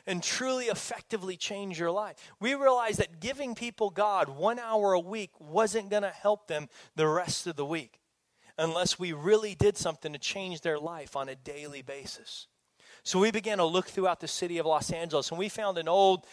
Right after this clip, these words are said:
hospital complex. It was, can, can I just grab the handheld mic somewhere? This thing is driving me crazy. I'm sure it's driving you crazy too. It's right here. Does this one work? All right, let's, uh, let's just turn this off. Let me see. Can you hear me? Sorry.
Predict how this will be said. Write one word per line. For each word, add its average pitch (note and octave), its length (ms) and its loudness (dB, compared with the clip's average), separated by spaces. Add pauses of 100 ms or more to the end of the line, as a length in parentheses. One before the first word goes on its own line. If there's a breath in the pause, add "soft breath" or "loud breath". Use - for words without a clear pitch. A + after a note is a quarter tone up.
(180 loud breath)
hospital F#3 600 0
complex. C#3 520 -4
It G#3+ 80 8
was, G3 160 2 (220 soft breath)
can, - 140 -2 (120)
can - 100 6
I G4 80 0
just D#4+ 160 -6
grab G3+ 200 4
the D3+ 80 0
handheld E3+ 520 0
mic E3 140 -2
somewhere? F3 240 0
This G3 160 -2
thing F3+ 180 -4
is C3 140 -6
driving C#3+ 240 0
me B2 80 -12
crazy. A#2+ 560 -10 (220)
I'm C3+ 100 -14
sure D#3 180 0
it's C3 120 -2
driving C3+ 320 0
you D3 120 -8
crazy B2 400 -6
too. B2 300 -4 (300)
It's - 80 -12
right D3+ 180 2
here. E3+ 220 4 (680)
Does D3+ 160 -4
this E3+ 140 -2
one G3 120 2
work? G#3 240 8 (1300 soft breath)
All F3 160 12
right, F3 180 8
let's, G3 280 0
uh, F3 240 8
let's G3 160 0
just G3 180 0
turn G#3+ 320 0
this G#3 280 0
off. F3+ 360 4
Let E3+ 80 -14
me E3+ 60 -12
see. C#3 220 -10
Can C#3 200 -6
you C#3 100 -8
hear D3 140 -4
me? - 60 -20 (1900)
Sorry. A2 360 0